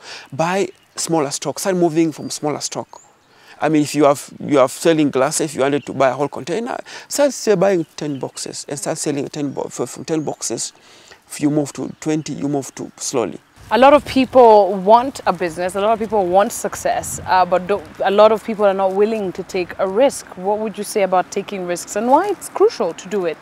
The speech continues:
Speaker 2: especially in business?
Speaker 1: For you to succeed, I mean, uh, for you to succeed, you have to take a risk.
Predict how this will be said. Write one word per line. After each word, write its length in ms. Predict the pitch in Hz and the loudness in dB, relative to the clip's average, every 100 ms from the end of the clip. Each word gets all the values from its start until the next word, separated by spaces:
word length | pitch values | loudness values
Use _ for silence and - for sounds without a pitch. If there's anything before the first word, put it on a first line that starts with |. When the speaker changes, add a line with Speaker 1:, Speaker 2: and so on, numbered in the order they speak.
| - | -10
Speaker 2:
especially 600 | 175 196 175 196 180 156 | -6 -4 -4 -6 -8 -8
in 120 | 160 | -8
business? 480 | 165 156 143 - - - _ _ _ - - - - - - | -10 -12 -16 -16 -20 -20 _ _ _ -20 -16 -16 -16 -20 -16
Speaker 1:
For 200 | 123 135 | -2 0
you 60 | |
to 60 | 139 | 0
succeed, 500 | 120 - - 123 107 | -4 -4 -2 -2 -2
I 80 | 104 | 0
mean, 320 | 113 117 - | 0 -2 -4
uh, 140 | - | -8
for 120 | - 120 | -4 -4
you 60 | |
to 40 | - | -2
succeed, 340 | - - 135 | -4 -2 -2
you 120 | 147 | -2
have 100 | 123 | -4
to 60 | - | -6
take 160 | 117 117 | -12 -10
a 40 | |
risk. 360 | 113 113 - | -10 -8 -10